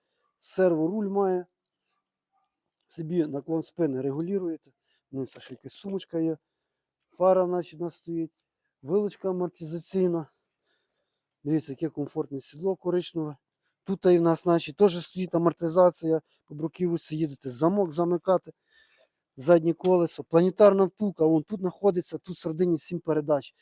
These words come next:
І вона дуже міцна і надійна через те, що туди не попадає ні пилюка, ні пісок, ні нічого. Вона найнадійніша. Бачите, навіть ланцюг і то захищений від пилюки. Резина німецька, Швальба Плюс,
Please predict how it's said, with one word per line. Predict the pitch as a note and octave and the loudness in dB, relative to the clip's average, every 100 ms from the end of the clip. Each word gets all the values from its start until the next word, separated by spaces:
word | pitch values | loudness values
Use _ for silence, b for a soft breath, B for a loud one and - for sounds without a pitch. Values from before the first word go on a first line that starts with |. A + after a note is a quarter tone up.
| _ _ - | _ _ -6
І | |
вона | D3+ E3+ | -2 0
дуже | E3+ F3 D#3+ | 0 -2 0
міцна | D#3 - F#3 F3 | -2 0 2 4
і | E3 | 4
надійна | D#3+ E3+ F#3+ D#3 | 0 -2 -4 -4
через | C#3 C#3+ | -8 -12
те, | - | -8
що | F3+ D#3 | -8 -8
туди | D#3 D#3 | -8 -2
не | G3 | -2
попадає | G3+ F#3 F#3 E3+ G3 F#3 F3 _ _ _ _ | -2 -6 -8 2 4 4 2 _ _ _ _
ні | F3 G3+ | -8 -4
пилюка, | G3 G3+ G3+ D3+ | -2 -2 -2 -4
ні | D#3 F3 | -4 -6
пісок, | F3+ - F#3 D#3+ | -8 -8 -8 -6
ні | E3+ | -6
нічого. | D#3+ - D3 | -6 -6 -10
Вона | B2+ D#3+ E3+ | -6 -4 -2
найнадійніша. | F3 F#3+ E3+ C#3+ C3+ B2 - | 2 2 0 -8 -16 -20 -18
Бачите, | C3 E3+ - C#3 | -6 -6 -6 -10
навіть | C3+ F#3+ E3+ _ _ _ C#3 | -2 -2 -2 _ _ _ -8
ланцюг | D#3 D#3 G#3 - | -6 -6 -8 -10
і | C#3+ | -8
то | G3 D#3+ | -4 -4
захищений | D3+ - F#3+ - D#3 D3 - _ _ D#3+ | -6 -4 -4 -4 -8 -8 -12 _ _ -10
від | D#3 | -8
пилюки. | E3 D3+ C3 B2+ _ _ _ _ C#3+ | -6 -6 -6 -14 _ _ _ _ -6
Резина | E3+ E3+ G#3+ F#3+ | -4 -4 -2 -2
німецька, | F#3 G3 G3 - D3+ | -4 -4 -6 -8 -16
Швальба | - G3 F#3 E3 | -4 -2 -2 -4
Плюс, | D3+ G3 G#3+ - | -8 -6 -8 -8